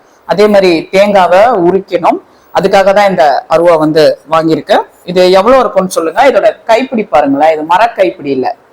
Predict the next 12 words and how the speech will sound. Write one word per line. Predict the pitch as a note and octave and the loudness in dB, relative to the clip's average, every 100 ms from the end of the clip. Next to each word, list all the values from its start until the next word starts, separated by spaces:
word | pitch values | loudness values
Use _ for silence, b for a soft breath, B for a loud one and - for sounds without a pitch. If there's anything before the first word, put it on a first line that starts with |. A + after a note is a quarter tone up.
| _ | _
அந்த | D#3+ F3+ | -6 -2
மர | F#3+ A3 | 0 2
கைப்பிடி | B3+ A#3+ G#3 G#3+ | 0 0 0 2
அப்பப்போ | A3 F3 G3 - G#3+ E3 - | 2 0 -2 0 0 2 0
ஆடி | F3+ A3+ A3 F#3+ | 0 0 0 0
லூஸ் | A#3 G#3+ | 0 2
ஆயிடுது. | F3+ - - - b b _ | 0 0 -4 -6 b b _
இது | A3+ A3 | -2 0
இரும்புலயே | B3+ F4+ E4 D4+ | 2 2 2 4
அப்படியே | D4+ A3+ G#3+ | 2 2 0
கைப்பிடி | G3 F#3 F3+ D#3+ | 0 -2 -2 -6
இருக்கு | D3+ D#3 | -4 -4